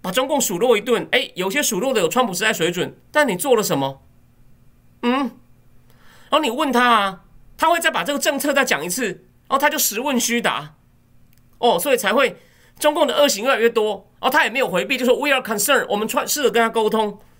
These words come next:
所以我就说鬼打墙，这我在圣堂课写过。哦，所以不好意思，不是说我在那边拖时间，因为事情就这么无奈，这实在是。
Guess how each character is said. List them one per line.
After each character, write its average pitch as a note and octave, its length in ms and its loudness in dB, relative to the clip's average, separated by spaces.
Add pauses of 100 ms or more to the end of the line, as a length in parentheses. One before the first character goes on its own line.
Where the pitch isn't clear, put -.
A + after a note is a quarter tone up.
(300)
所 E4+ 80 -4
以 - 20 2
我 D4 40 0
就 D4 60 -2
说 D4 120 0
鬼 B3 180 4
打 A3 180 0
墙， E3 240 -4
这 D4+ 80 -6
我 B3+ 80 -2
在 C4+ 60 0
圣 C#4 180 0
堂 G3+ 140 -2
课 C4+ 100 0
写 E3 220 0
过。 F#3 400 -2 (320)
哦， A3+ 180 2
所 C4 160 -4
以 - 140 -2 (540)
不 C#4+ 80 2
好 C4+ 60 4
意 - 20 2
思， A3 180 -6 (480)
不 B3+ 100 -4
是 D#4+ 140 0
说 D#4 140 -2
我 B3+ 120 0
在 C#4 120 2
那 C#4 60 -2
边 C#4 100 -2
拖 C4+ 180 2
时 A#3 160 -2
间， B3+ 180 0
因 C#4 60 -4
为 C#4+ 60 -2
事 D#4+ 180 -2
情 A3+ 160 -4
就 B3+ 80 -4
这 C#4+ 100 -4
么 B3+ 140 2
无 F3+ 200 -4
奈， A#3 300 0 (800)
这 E4 100 -4
实 - 160 -4
在 C#4+ 160 2
是。 C#4 340 -6